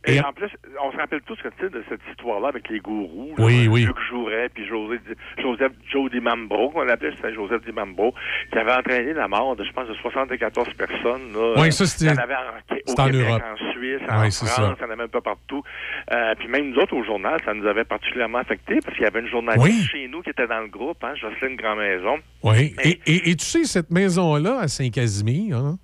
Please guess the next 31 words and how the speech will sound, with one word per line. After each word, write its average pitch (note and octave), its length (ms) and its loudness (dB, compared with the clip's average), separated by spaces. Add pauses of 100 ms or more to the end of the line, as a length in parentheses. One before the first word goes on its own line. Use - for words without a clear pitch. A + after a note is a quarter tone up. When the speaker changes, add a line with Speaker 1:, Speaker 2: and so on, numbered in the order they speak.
(400)
Speaker 1:
Oui. D3 240 -2 (200)
Speaker 2:
c'est, A2+ 500 2
euh, G2 840 4
un, B2+ 100 6
un D3 40 6
des D#3 160 6
pompiers B2 640 2
qui - 120 -6 (140)
l'a, G2 80 4
euh, F#2+ 400 4 (240)
acheté A2 380 4
par G2+ 160 4
la F#2+ 120 6
suite D3+ 340 2
et A#2 40 4
qui A#2 140 -2
l'a G#2+ 200 6
Speaker 1:
Ah, B2+ 140 8
Speaker 2:
rénové. G#2+ 220 6
Speaker 1:
oui. F3+ 200 2 (120)
Speaker 2:
OK ? A2 140 -2
Puis E3+ 220 4 (580)
elle C#3+ 100 6
a E3 40 6
été F#3+ 220 4
vendue F#3+ 500 2
il A3+ 60 2
y - 20 6
a C#3 60 4
deux C#3+ 420 2
ans. C3+ 100 0